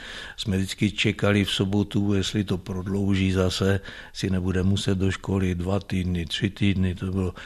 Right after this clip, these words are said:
sněhu hromada. A tehdy ta Ostravice dokonce zamrzla a my jsme tam hráli hokej na bruslích. Myslím si, že to byla naprostá rarita, že to už nikdy předtím ani potom už se nestalo.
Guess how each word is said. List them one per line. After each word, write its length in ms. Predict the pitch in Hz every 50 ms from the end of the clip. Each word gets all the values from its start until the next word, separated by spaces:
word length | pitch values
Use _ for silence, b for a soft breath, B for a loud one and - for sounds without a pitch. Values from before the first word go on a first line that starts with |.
| B B B
sněhu 640 | - - - - 95 98 104 101 98 95 92 87 87 - -
hromada. 680 | 101 101 101 101 104 104 101 101 104 107 113 123 - B B B B B B B B B B B B B B -
A 360 | 98 95 92 92 90 95 - - -
tehdy 380 | - 110 104 104 113 113 117 110
ta 120 | - 107
Ostravice 600 | 104 101 - - - 107 107 107 104 - - 107
dokonce 580 | 104 107 104 - 113 110 110 - - 110 101 - -
zamrzla 960 | 104 95 95 110 92 87 92 98 98 95 90 101 92 90 87 90 110 117 139 - - - - - - - - - - - - -
a 180 | - 98 92
my 220 | 87 92 98 98 95
jsme 360 | - - - 117 107 104 104
tam 220 | - 110 101 104
hráli 420 | 95 90 92 95 98 107 107 107 92
hokej 400 | 85 98 98 98 - 113 110 104
na 120 | 104 98
bruslích. 720 | 92 95 95 95 - - 139 - - - - - - - B B B B B B B B B -
Myslím 320 | 107 95 - 110 107 104
si, 160 | - - 113
že 140 | 110 110 107
to 160 | - - 107
byla 400 | 107 107 110 110 107 107 101 90 - - -
naprostá 580 | 104 104 101 - 107 110 107 - - 113 110
rarita, 580 | 104 98 98 92 95 92 - - 98 98 95 98
že 140 | 95 98 92
to 140 | - 98
už 180 | 98 98 95 90
nikdy 300 | 95 95 87 98 101 92
předtím 560 | - - - 101 92 - - - 101 95 95
ani 180 | 95 92 92 92
potom 380 | 90 - 95 92 - 92 92
už 120 | 92 90 -
se 140 | - 95 95
nestalo. 560 | 98 98 - - - 98 92 80 78 -